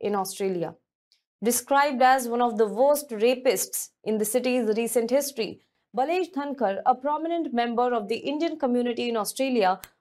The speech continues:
was found guilty of luring five Korean women into a web of lies, paralyzing them with drugs and hoarding trophies of his callous assaults.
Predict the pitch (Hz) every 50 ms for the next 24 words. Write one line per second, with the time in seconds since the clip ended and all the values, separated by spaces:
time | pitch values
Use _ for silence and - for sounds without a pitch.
0 | _ - 226 220 - - 262 269 285 311 320 302 247 214 254 285 294 277 277 220
1 | 175 165 175 185 - - 208 214 214 202 208 208 208 208 208 - - 247 247 254
2 | 277 277 262 - - 254 240 226 233 233 220 214 220 277 269 233 190 - - -
3 | - - 208 202 220 220 208 196 180 190 208 226 233 285 302 294 269 240 214 202
4 | 202 220 214 - - _ _ _ _ _ _ _ _ 262 269 311 359 381 339 330
5 | 302 302 254 262 277 269 247 254 247 240 226 214 220 196 175 170 214 214 214 214
6 | 208 - - _ _ _ - - 202 202 180 - - 233 240 240 220 247 240 240
7 | 247 247 - - 320 339 330 330 - 233 - - - - 254 - - 214 208 -
8 | - _ - 240 240 240 240 240 233 - - - _ - - 226 - - 294 285
9 | - - - - - - - -